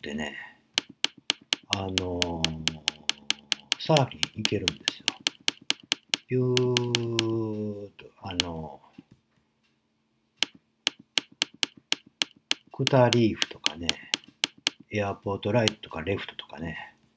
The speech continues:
うーん、ちょっとボート乗してー、言うてボート乗って、もうこの辺、この辺、この辺、この辺サーフィンできる。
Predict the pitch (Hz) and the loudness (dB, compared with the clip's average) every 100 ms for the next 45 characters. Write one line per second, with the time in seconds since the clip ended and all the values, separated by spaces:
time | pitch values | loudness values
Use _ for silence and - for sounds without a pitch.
0 | _ _ _ _ _ - - - _ - | _ _ _ _ _ -4 -4 -6 _ -8
1 | - 123 110 110 107 104 98 - - - | -6 -2 0 2 2 2 -2 -4 -6 -6
2 | - 117 165 160 143 147 - 143 143 139 | -2 2 4 4 2 0 -4 -2 0 0
3 | 139 - 135 131 139 127 113 107 135 127 | 0 -4 -4 -4 -4 -2 0 4 4 4
4 | 98 101 95 - - 101 85 - - - | 0 -4 -6 -12 -6 -4 -4 -8 -6 -8
5 | _ _ 120 135 131 117 113 - _ _ | _ _ -4 2 4 4 0 -6 _ _
6 | _ _ _ _ _ - - 131 127 113 | _ _ _ _ _ -8 -4 2 2 2
7 | 107 110 110 104 98 98 - 110 104 92 | -2 -2 0 0 -4 -12 -6 -4 -2 -4
8 | 95 85 71 - - - | -8 -8 -14 -16 -18 -20